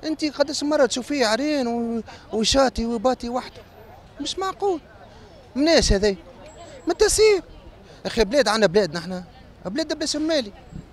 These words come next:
بلاش بلاد مالي. شي هم، هم، هم، هم شيخين في الكراسي وشيخين في الواحد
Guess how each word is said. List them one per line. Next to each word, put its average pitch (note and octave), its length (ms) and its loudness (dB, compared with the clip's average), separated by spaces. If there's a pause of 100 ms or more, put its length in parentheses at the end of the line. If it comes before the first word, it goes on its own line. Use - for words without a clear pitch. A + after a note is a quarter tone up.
(640)
بلاش F4 180 0
بلاد G4 220 0
مالي. G#4 320 -2 (640)
شي D4+ 300 0
هم، D#4+ 180 2
هم، C4 180 2
هم، B3 340 -2
هم B3+ 80 -4
شيخين A#3+ 420 0
في A3 60 -10
الكراسي A3 420 -2
وشيخين F#3+ 400 -8
في G3 60 -10
الواحد G#3 320 -6